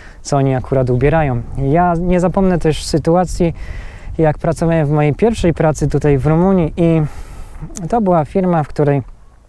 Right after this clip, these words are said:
pracowało bardzo dużo Polaków, nas było, e, w tej pracy i my byliśmy najgorzej ubranym teamem, najgorzej ubranymi gdzieś tam ludźmi. Po prostu, no, przychodziliśmy, nikt brudny nie chodził, ale wiecie co, no, s-,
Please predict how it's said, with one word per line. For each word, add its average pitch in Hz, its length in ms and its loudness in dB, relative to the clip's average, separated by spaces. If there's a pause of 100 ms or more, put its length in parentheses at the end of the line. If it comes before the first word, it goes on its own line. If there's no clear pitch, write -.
(360)
pracowało 170 500 0
bardzo 143 260 2
dużo 139 240 2
Polaków, 175 420 0
nas 156 200 0
było, 143 280 2 (640)
e, 143 220 2
w 120 40 -6
tej 147 180 2
pracy 175 600 0
i 151 320 2 (520)
my 190 240 2
byliśmy 185 360 2
najgorzej 165 580 2 (460)
ubranym 151 520 2
teamem, 147 460 2
najgorzej 156 720 2 (200)
ubranymi 160 580 0
gdzieś 139 160 0
tam 147 220 0
ludźmi. 135 400 2
Po 202 120 -2
prostu, 196 240 -2
no, 180 100 0
przychodziliśmy, 175 760 0 (520)
nikt 190 220 4
brudny 208 420 4
nie 214 140 2
chodził, 175 420 2
ale 147 220 2
wiecie 175 260 2
co, 156 160 -2
no, 247 160 0
s-, - 500 -10